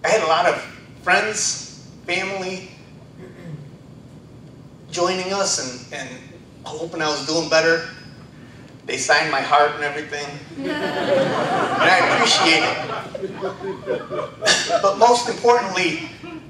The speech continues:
my wife was there. Five days, five nights, she stayed in the ho-, in the, in the hospital with me.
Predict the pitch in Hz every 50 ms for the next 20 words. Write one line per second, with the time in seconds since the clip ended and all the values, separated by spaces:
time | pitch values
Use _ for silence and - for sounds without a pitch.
0 | - - - - - - - - - - - - - 151 175 190 208 208 208 208
1 | 208 - - - - - - - - - - - - - - - - - - -
2 | - - - - - - - - - - - - - - - - - - - -
3 | - - - - - - - - 240 269 262 - - 226 220 202 190 196 190 196
4 | - - - - - - - - - - - - 185 180 180 180 180 175 185 180
5 | 165 147 - 147 - - - - - - - - - - - - - - - -
6 | - - - 202 - - - 185 175 170 170 170 165 165 165 175 190 180 - -
7 | - 156 147 151 151 139 143 143 - - - - - - - - - - - 165
8 | 151 151 156 156 180 175 175 - - - 151 127 123 120 - - - - - -
9 | - -